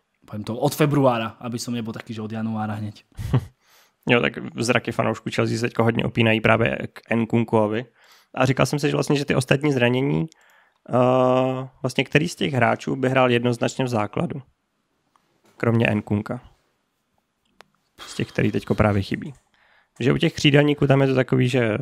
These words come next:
Speaker 2: mm, jako častokrát je tím hlavním, mm, asi Sterling, Palmer, ale ti ostatní jsou takový, že se tam dost točí, včetně Mudryka. Takže jako Reece James jasně, ale vlastně u toho nevíme, jak dlouho s ním můžeme vždycky počítat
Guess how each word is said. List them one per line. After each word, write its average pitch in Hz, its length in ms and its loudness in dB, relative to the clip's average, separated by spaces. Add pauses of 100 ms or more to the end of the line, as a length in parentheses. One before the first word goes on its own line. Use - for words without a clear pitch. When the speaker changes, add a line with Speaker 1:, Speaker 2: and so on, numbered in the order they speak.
(140)
Speaker 2:
mm, 110 440 -6
jako 107 200 -4
častokrát 110 640 -2
je 113 60 -4
tím 110 180 -4
hlavním, 107 580 -2
mm, - 220 -12
asi 120 160 -6
Sterling, 123 540 -2 (140)
Palmer, 113 400 -2 (580)
ale 113 140 2
ti 139 100 2
ostatní 123 360 0
jsou 123 100 -2
takový, 120 240 0
že 117 60 -2
se - 60 -10
tam 123 120 2
dost 127 120 2
točí, 143 460 -2
včetně 120 340 0
Mudryka. 110 440 2 (2000)
Takže 110 260 -2
jako 113 500 2
Reece 120 340 2
James 120 200 4
jasně, 131 460 0
ale 113 260 4
vlastně 110 720 -2 (200)
u - 140 -8
toho 110 260 2
nevíme, 113 500 2
jak 113 200 0
dlouho 113 260 4
s - 60 -6
ním 117 120 2
můžeme 110 200 0
vždycky 110 240 -4
počítat 120 540 0